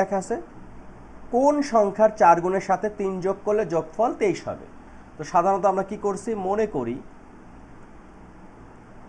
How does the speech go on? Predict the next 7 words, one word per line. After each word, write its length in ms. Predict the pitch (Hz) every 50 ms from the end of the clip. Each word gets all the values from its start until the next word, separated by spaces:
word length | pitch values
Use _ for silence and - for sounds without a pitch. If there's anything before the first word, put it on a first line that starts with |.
| - - - - - - - - - - - - - - - - - - 131
মনে 180 | 135 143 160 160 156
করি 180 | 175 170 185 226 311 - - - - - - - - - - - - - - - - - - - - - - - - - - - - - - - - - - - - - - - - - - - - - - -
সংখ্যাটি 760 | 156 147 147 147 147 143 143 - 147 139 139 - - 165 175 208 285 294 - - - - - - - - - - - - - - - - - - - - - - - - - - - - - - - - - - - - - - - - - - - - - - - - - - - - - - - - - 160 143
এক্স, 240 | - - - - - - - - - - - - - - - - -
তাই 120 | 185 208 202 -
তো? 60 | 117 - - - - - - - - - - - - - - - - - 185
এখন 180 | 214 - 233